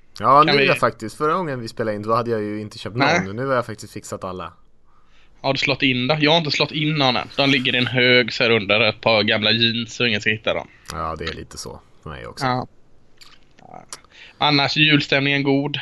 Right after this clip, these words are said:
Speaker 2: Granen är klädd och, och baket är bakat, eller vad är det man gör?
Speaker 1: <laughs> Nej, men jag ska inte fira hemma hos mig å andra sidan, så det är ju, jag, jag åker till julstämningen istället, så, så slipper jag lösa det själv.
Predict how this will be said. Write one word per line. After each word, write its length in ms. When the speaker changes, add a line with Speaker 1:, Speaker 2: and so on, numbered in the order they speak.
Speaker 2:
Granen 540
är 60
klädd 460
och, 540
och 80
baket 540
är 60
bakat, 440
eller 140
vad 120
är 40
det 60
man 160
gör? 180
Speaker 1:
<laughs> 440
Nej, 240
men 100
jag 100
ska 100
inte 140
fira 280
hemma 240
hos 120
mig 200
å 40
andra 180
sidan, 280
så 120
det 120
är 100
ju, 460
jag, 240
jag 180
åker 300
till 120
julstämningen 680
istället, 380
så, 380
så 140
slipper 280
jag 60
lösa 260
det 100
själv. 240